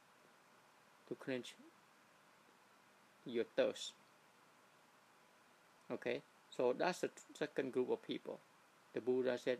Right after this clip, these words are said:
"Don't look at his wording, just look at his job. You, and then you can get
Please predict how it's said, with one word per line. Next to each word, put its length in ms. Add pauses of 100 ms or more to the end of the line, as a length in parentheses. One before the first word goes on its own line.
"Don't 200
look 200
at 120 (640)
his 120 (120)
wording, 300 (640)
just 220 (200)
look 240
at 140
his 140
job. 380 (400)
You, 180
and 180
then 180
you 120
can 200
get 140